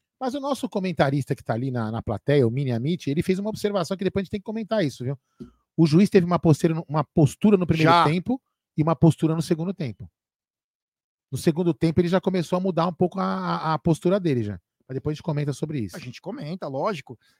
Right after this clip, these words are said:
Speaker 2: É, a Aline aqui tá dizendo, "Já podemos falar que o Rios é ex-peladeiro?" Vamos devagar, mas a gente pode falar alguma coisa assim. Hoje fez um, uma grande
Speaker 1: Pô, depois
Speaker 2: partida.
Speaker 1: quando a gente fala do juiz, você vem
Speaker 2: Hoje
Speaker 1: aqui.
Speaker 2: ele fez uma grande partida,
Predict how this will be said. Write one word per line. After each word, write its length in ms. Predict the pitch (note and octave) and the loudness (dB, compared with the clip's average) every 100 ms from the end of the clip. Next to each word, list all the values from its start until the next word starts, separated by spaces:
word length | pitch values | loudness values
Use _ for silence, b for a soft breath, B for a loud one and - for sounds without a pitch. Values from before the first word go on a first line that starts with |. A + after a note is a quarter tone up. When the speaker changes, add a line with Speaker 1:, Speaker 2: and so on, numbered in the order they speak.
| - | -10
Speaker 2:
É, 640 | D#3+ E3 E3 D#3+ D#3+ D#3 | -4 -2 0 -2 -2 -4
a 100 | E3+ | -2
Aline 340 | E3 D#3 G#3 F3 | -2 -4 -6 -6
aqui 200 | - F#3+ | -8 -8
tá 140 | F#3 | -8
dizendo, 260 | D3+ D#3+ D#3 | -6 -8 -6
"Já 160 | F#3 | -6
podemos 320 | F#3 B3+ B3+ | -6 -8 -8
falar 240 | - F#3+ F3+ | -6 -4 -4
que 120 | F3+ | -4
o 40 | |
Rios 320 | D3 E3+ E3+ D3 | -6 -4 -4 -4
é 160 | D#3 | -6
ex-peladeiro?" 580 | E3+ - D3+ D3 B3 G3+ | -8 -10 -14 -14 -12 -12
Vamos 200 | A3+ F#4+ | -12 -8
devagar, 400 | C#4+ F#3+ F3 G#3+ | -4 -4 -2 -4
mas 60 | C4 | -6
a 20 | |
gente 140 | G#3+ | -10
pode 160 | - B3 | -10 -12
falar 220 | - G3+ | -8 -4
alguma 280 | G3 G#3+ G#3+ | -4 -4 -6
coisa 220 | G#3+ A3 | -6 -6
assim. 200 | G#3+ E3+ | -8 -8
Hoje 200 | C#3+ D3 | -8 -10
fez 180 | G3 G3+ | -10 -14
um, 60 | G#3+ b b b | -14 b b b
uma 240 | F3 A3 D4 | -4 -2 -2
grande 520 | E3+ D#3+ A#3+ C4+ A3 | -2 0 2 4 2
Speaker 1:
Pô, 60 | |
depois 260 | C3 C#3 D3 | 2 0 -2
Speaker 2:
partida. 120 | - | -4
Speaker 1:
quando 100 | D3+ | -4
a 40 | D#3+ | -4
gente 80 | A#2 | -2
fala 140 | D3 | -4
do 60 | C3+ | -4
juiz, 200 | B2 D3 | -6 -6
você 100 | D#3+ | -4
vem 120 | B2+ | 2
Speaker 2:
Hoje 160 | G3+ G3+ | 2 2
Speaker 1:
aqui. 80 | A#3 | -2
Speaker 2:
ele 60 | A3+ | -4
fez 180 | B3 | -4
uma 240 | A#3+ B3+ A#3+ | -2 0 0
grande 680 | C#3 C3+ E3 B3+ B3 D3 | -2 -8 0 2 2 0
partida, 600 | C#3+ C#3+ B2+ - F3 E3+ | -2 -4 -4 -6 -4 -4